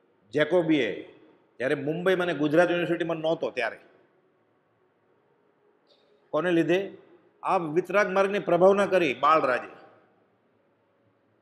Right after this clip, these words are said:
એ જેકોબી અને મેક્સ મુલરે જે કર્યું એ જર્મનમાં અને યુરોપિયન કન્ટ્રીઝમાં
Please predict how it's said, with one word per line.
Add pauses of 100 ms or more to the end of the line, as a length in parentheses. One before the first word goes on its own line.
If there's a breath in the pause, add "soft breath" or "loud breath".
(120)
એ
જેકોબી
અને
મેક્સ
મુલરે
જે
કર્યું
એ
જર્મનમાં
અને
યુરોપિયન
કન્ટ્રીઝમાં